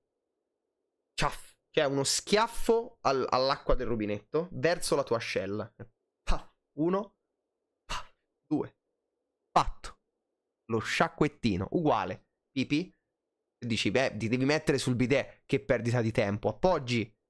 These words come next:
pipì e palle sul lavandino. E ciaff. Ciaff.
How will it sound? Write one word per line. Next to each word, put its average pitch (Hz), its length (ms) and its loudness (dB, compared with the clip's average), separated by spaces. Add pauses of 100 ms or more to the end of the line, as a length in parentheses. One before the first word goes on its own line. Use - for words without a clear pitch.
pipì 120 200 0
e 104 60 0
palle 117 300 2
sul 101 160 2
lavandino. 120 680 2 (880)
E - 220 -8 (300)
ciaff. - 460 -2 (960)
Ciaff. - 520 -2